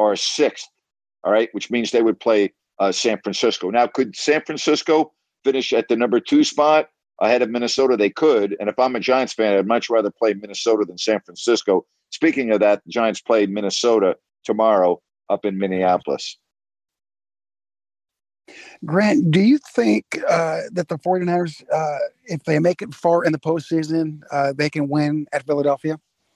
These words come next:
Speaker 1: I don't know the answer to that question yet. I'd have to see the injury situation on both sides of the ball. I think their defense, not think, I know their defense travels. Their defense can play anywhere.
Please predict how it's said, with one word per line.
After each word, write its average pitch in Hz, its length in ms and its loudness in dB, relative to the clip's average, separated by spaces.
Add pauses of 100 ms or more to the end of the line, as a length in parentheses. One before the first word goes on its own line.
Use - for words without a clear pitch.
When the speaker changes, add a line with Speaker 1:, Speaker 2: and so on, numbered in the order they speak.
(1300)
Speaker 1:
I 117 100 2
don't 175 320 -2
know 165 200 0
the 143 180 2
answer 139 240 -2
to 131 80 2
that 117 160 0
question 113 440 -2
yet. 98 380 0 (120)
I'd 101 120 0
have 131 220 -2
to 131 100 -8
see 117 540 2 (320)
the 107 240 2 (100)
injury 123 320 0
situation 101 920 -2 (220)
on 107 160 0
both 117 240 0
sides 101 600 2
of 107 140 -2
the 101 80 0
ball. 87 380 -2 (340)
I 147 160 2
think - 260 -10
their 147 140 0
defense, 131 720 -2 (220)
not 110 240 -2
think, 120 300 -2
I 123 120 2
know 123 180 2
their 131 120 2
defense 139 440 0
travels. 107 520 0
Their 123 140 2
defense 127 420 -2
can 113 160 -8
play 113 240 2
anywhere. 92 640 2